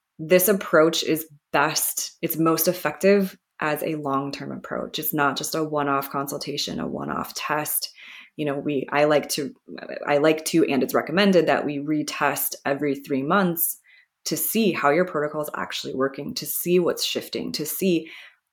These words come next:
are you eliminating a ton of metals right now? And can we support your liver and detox systems even more to, to, you know, support your body? Um, and so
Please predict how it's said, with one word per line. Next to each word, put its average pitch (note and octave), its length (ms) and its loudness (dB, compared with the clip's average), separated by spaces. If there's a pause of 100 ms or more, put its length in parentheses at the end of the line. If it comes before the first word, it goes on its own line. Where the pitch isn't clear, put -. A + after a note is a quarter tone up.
are E3+ 200 6
you F3 140 8
eliminating D#3+ 460 2
a C3 80 -6
ton - 260 -4
of D3 140 -4
metals C3+ 320 0
right B2+ 160 -2
now? D3 200 -2
And C#3+ 100 -6
can D3+ 160 -8
we C#3+ 100 -4
support - 500 -4
your C#3+ 200 -2
liver C#3 320 -2
and C#3 200 -6
detox - 360 -8
systems - 440 -6
even C#3+ 320 -6
more A#2+ 520 -2
to, - 440 -4
to, C#3 240 -6 (160)
you C#3+ 80 -12
know, G2+ 300 -10
support - 400 -6
your B2+ 100 -4
body? - 460 -2 (720)
Um, D3+ 520 4
and D#3 220 -2
so D3+ 560 0